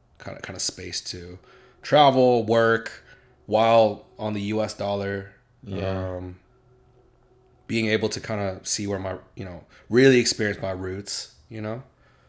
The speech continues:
Speaker 1: 'Cause luckily I, I am bilingual and I, I do business in Korean and English. And
Speaker 2: Mm-hmm.
Speaker 1: so it was really a, a good chance for me to kind of, uh, utilize that, practice, learn.
Speaker 2: Yeah.
Speaker 1: 'Cause it is different, right?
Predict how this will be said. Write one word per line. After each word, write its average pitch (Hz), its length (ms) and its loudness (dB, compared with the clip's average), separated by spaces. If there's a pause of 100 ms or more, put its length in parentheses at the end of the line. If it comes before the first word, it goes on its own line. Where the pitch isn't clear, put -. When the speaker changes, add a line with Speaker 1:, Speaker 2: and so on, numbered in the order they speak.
(160)
Speaker 1:
'Cause 113 120 -4
luckily 110 280 2
I, 98 180 2
I 107 160 0
am 117 200 4
bilingual 98 580 -2
and 90 280 -8 (560)
I, - 220 -6
I 104 40 2
do 104 180 -4
business 95 340 -4
in 90 180 -12 (500)
Korean 92 240 -6
and 90 280 -12
English. 104 400 -8
And 101 100 -10
Speaker 2:
Mm-hmm. 98 80 -6
Speaker 1:
so 98 300 -6 (340)
it 104 60 -8
was 104 140 -4
really 110 280 2
a, 101 120 -4
a 101 60 -8
good 98 160 -8
chance 95 280 -10
for - 100 -14
me 92 140 -12
to 92 80 -14
kind - 220 -12
of, 92 180 -14 (880)
uh, - 380 -16
utilize 107 580 -2
that, 98 360 -6
practice, 92 580 -10
learn. 90 440 -10 (200)
Speaker 2:
Yeah. 95 160 -12
Speaker 1:
'Cause 120 120 0
it 160 80 6
is 131 100 0
different, - 400 -16
right? - 300 -18